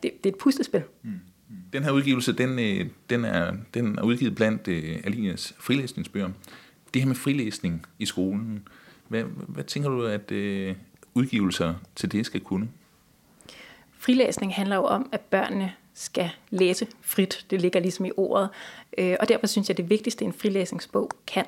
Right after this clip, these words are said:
Speaker 1: det er at være spændende. Øh, den han-, jeg synes, det handler om at fange læseren og give dem noget, som de synes er interessant at læse, sådan at de læser videre af lyst, og ikke fordi en eller anden siger, at du skal læse fra side fem til side sytten i dag.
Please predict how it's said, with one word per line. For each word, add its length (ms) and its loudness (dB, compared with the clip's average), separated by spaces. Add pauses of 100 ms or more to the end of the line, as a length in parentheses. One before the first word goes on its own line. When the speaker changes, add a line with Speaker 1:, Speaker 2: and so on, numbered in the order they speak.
(100)
Speaker 1:
det 80 2
er 60 2
at 80 -2
være 100 -2
spændende. 480 0 (640)
Øh, 280 0 (160)
den 100 0
han-, 220 -2 (520)
jeg 120 6
synes, 180 2
det 120 -2
handler 160 0
om 160 -2
at 80 -4
fange 460 4 (440)
læseren 640 2
og 60 -12
give 160 0
dem 100 2
noget, 280 2 (100)
som 180 -4
de 200 0
synes 480 0 (300)
er 120 0
interessant 460 -2
at 60 -4
læse, 280 0
sådan 180 -2
at 140 -6
de 60 -4
læser 280 0
videre 480 2 (220)
af 160 4
lyst, 360 2
og 60 4
ikke 120 0
fordi 240 0
en 120 -2
eller 100 -4
anden 100 -4
siger, 220 0
at 20 -6
du 60 0
skal 180 -4
læse 240 0
fra 80 -4
side 280 -2 (540)
fem 300 0
til 140 -6
side 160 -2
sytten 460 0 (220)
i 80 -2
dag. 340 0